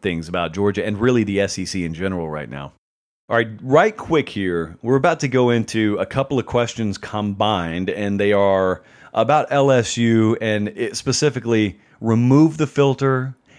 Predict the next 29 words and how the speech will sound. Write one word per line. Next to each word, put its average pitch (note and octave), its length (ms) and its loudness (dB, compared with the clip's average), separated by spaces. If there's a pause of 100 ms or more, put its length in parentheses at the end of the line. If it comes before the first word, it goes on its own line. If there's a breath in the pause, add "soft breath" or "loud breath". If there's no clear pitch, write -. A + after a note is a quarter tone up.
and A2 220 -2
they A#2 140 4
just A2 240 0
want G2+ 440 0 (160 soft breath)
my G2 300 -4 (100)
honest, A2+ 640 -2 (240 soft breath)
straightforward, A2+ 920 -2
raw G#2+ 360 4
opinion F#2+ 600 -4 (240 loud breath)
about A2 260 2
L G#2+ 160 2
S G2+ 160 -4
U. G#2+ 80 -2
So A#2 140 -4
you A#2 140 0
know E3+ 120 0
what? A#3+ 340 -2 (300 loud breath)
I'm G#2+ 140 -2
gonna D#3+ 120 0
give D3+ 240 -2
you E2+ 120 -6
my F2+ 160 -4
raw, G#2 340 0
straightforward, G#2+ 600 -4
honest G2 300 -6
opinion D#2+ 340 -12 (200 loud breath)
about G#2+ 300 0
the F2+ 160 -6
future, D3 540 -6